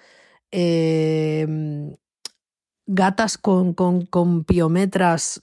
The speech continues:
horrorosas a punto de morir, eh, por, por el exceso, ¿no? de, de ca-, de una camada, otra camada, otra camada, constantemente. He visto gatas en la calle reventadas, eh,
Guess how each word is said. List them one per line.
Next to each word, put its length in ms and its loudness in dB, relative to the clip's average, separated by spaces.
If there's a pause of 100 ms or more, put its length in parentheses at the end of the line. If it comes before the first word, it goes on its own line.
horrorosas 960 0
a 100 -2
punto 260 0
de 120 2
morir, 560 2 (800)
eh, 840 0
por, 340 2
por 200 2
el 120 4
exceso, 580 0
¿no? 200 0
de, 340 0
de 220 -2
ca-, 200 -8
de 300 0
una 240 2
camada, 420 4
otra 220 -2
camada, 400 2
otra 180 -4
camada, 600 0
constantemente. 920 0 (300)
He 80 2
visto 240 4
gatas 360 2
en 80 0
la 140 0
calle 400 4
reventadas, 1000 2 (440)
eh, 840 0